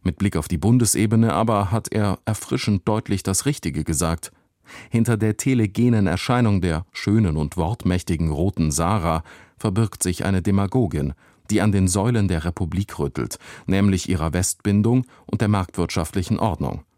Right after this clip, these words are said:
Eine Partei, die den Kniefall vor dem totalitären Kremlherrscher Putin übt und in schamloser Täter-Opfer-Umkehr die Ukraine zum Aggressor und Sicherheitsrisiko für Deutschland erklärt, hat in einer Bundesregierung nichts verloren.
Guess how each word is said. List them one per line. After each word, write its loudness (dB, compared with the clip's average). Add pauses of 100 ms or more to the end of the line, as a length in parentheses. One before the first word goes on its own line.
(500)
Eine 2
Partei, 0
die -2
den 2
Kniefall 2
vor -2
dem 2
totalitären 0
Kremlherrscher 0
Putin 0
übt 0 (360)
und 0
in 0
schamloser 0
Täter-Opfer-Umkehr 0
die -2
Ukraine 0
zum 0
Aggressor 0 (260)
und -2
Sicherheitsrisiko -2
für -4
Deutschland -2
erklärt, -2 (380)
hat -2
in 2
einer 0
Bundesregierung 0
nichts -2
verloren. -2